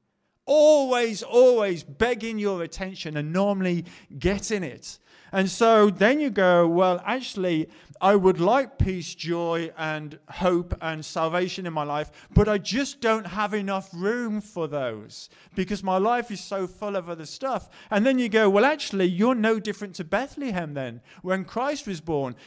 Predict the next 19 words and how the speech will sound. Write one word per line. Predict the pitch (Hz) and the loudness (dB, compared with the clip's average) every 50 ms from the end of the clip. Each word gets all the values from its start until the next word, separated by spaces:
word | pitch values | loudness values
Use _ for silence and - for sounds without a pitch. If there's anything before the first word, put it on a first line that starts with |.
| _ _ | _ _
because | 220 202 - 208 185 - | -10 -6 -6 -6 -8 -6
Bethlehem | 165 156 214 262 285 - 311 269 269 214 196 175 165 151 - - - - | -2 -2 0 0 -2 -2 -6 -6 -4 -4 -4 -4 -6 -8 -12 -16 -6 -4
had | 208 202 185 | -2 -2 0
no | 196 208 214 220 | 0 0 0 0
room | 220 214 220 214 | 0 0 -2 -2
for | 202 - 196 | -2 -6 -8
Christ | 185 - - 247 240 240 240 - - - | -8 -4 -2 0 2 2 0 -2 -4 -4
either." | 247 285 302 302 262 185 135 127 123 - _ _ _ _ _ _ _ _ _ _ _ _ _ _ _ _ _ _ _ _ _ _ _ _ _ _ _ _ _ _ _ _ _ _ _ 139 147 _ _ _ _ _ _ _ _ _ _ _ _ _ _ _ | -2 -2 -2 -2 -2 -4 -4 -4 -6 -12 _ _ _ _ _ _ _ _ _ _ _ _ _ _ _ _ _ _ _ _ _ _ _ _ _ _ _ _ _ _ _ _ _ _ _ _ _ _ _ _ _ _ _ _ _ _ _ _ _ _ _ _
And | - 202 | -2 0
then | 233 262 | 2 2
we | 269 262 | 2 0
start | 214 - - 233 226 214 | 0 2 2 2 2 0
to | 226 214 | -2 -4
think, | - 220 208 196 | -4 -4 -4 0
"Well, | 202 202 214 | 0 0 0
actually, | 247 269 262 - 220 190 | 0 -2 -4 -4 -4 -2
my | 185 190 208 226 - | 0 2 2 2 2
life | - 214 202 190 190 185 180 180 - - _ - | 2 2 2 4 4 2 0 -2 -8 -20 _ -4
is | 208 220 233 233 247 233 190 - - - - | -2 0 0 0 0 -2 -2 -6 -8 -12 -16